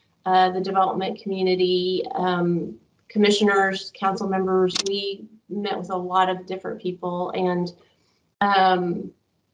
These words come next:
we talked about, um, you know, what we could do to improve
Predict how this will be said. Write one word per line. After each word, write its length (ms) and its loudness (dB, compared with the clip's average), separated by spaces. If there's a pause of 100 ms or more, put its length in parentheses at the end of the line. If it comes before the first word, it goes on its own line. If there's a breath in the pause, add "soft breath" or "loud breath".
(580)
we 140 2
talked 380 0
about, 640 2 (240)
um, 500 0 (640)
you 120 -6
know, 100 0
what 300 2
we 200 2
could 460 -6
do 300 -2
to 240 -6
improve 500 -2